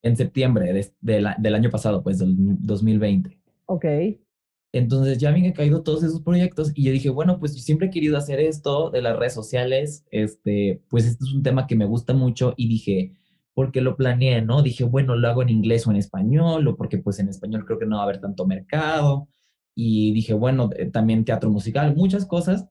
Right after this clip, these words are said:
Speaker 1: y al final dije, "Bueno, voy a hablar de lo que me, a mí me apasiona,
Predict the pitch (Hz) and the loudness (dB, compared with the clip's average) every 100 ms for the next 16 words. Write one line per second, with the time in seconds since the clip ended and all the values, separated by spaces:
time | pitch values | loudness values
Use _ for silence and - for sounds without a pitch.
0 | _ _ _ _ _ _ _ _ - 123 | _ _ _ _ _ _ _ _ -2 0
1 | 127 127 131 143 131 156 147 123 175 196 | 2 0 0 0 0 2 0 0 2 2
2 | 180 160 165 170 151 110 104 101 110 160 | 0 0 0 0 0 0 0 0 0 2
3 | 226 240 120 - 117 127 185 | 2 0 -2 -2 0 0 -2